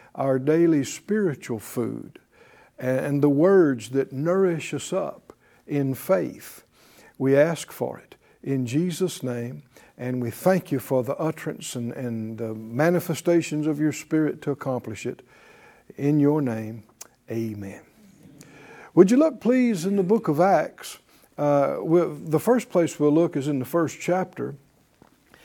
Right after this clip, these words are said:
Uh, and then we're gonna jump all the way to the, uh, the last chapter, I think.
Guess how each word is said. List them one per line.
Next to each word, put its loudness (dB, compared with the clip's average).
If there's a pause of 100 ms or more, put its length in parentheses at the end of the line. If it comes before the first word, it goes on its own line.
(400)
Uh, 0
and 0
then 8
we're 2
gonna 4
jump 2
all 4
the 4
way 4 (440)
to 4
the, 2
uh, 4 (280)
the 2
last 2
chapter, -2
I -2
think. -4